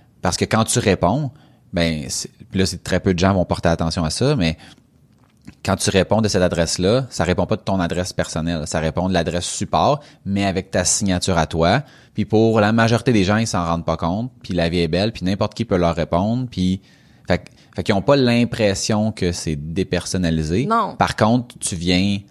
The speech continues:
Speaker 1: enlever l'individu et tu mets la fonction de l'avant au niveau de l'adresse courriel.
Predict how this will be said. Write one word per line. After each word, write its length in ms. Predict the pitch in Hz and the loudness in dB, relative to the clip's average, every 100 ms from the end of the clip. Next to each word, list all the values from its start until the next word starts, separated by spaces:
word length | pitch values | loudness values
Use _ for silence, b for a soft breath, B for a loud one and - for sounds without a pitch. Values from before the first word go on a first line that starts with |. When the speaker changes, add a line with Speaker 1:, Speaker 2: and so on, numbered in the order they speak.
| _ - | _ -2
Speaker 1:
enlever 380 | 92 95 90 110 | 0 2 2 2
l'individu 800 | 98 95 85 85 87 78 104 131 | 2 -2 -2 -2 -2 -2 -2 -2
et 80 | 104 | -2
tu 160 | - | -2
mets 100 | 95 | -2
la 140 | 90 - | -2 -4
fonction 840 | - 107 92 - - 87 90 92 - - _ _ - 90 | -4 -2 -2 -4 -4 -2 -2 -4 -12 -20 _ _ -16 -2
de 140 | 87 | 2
l'avant 420 | 85 80 90 95 | 4 2 2 0
au 80 | 101 | 0
niveau 240 | 92 82 90 | 0 0 -2
de 60 | |
l'adresse 320 | 78 76 73 - | -2 -4 -8 -8
courriel. 340 | 64 - | -8 -8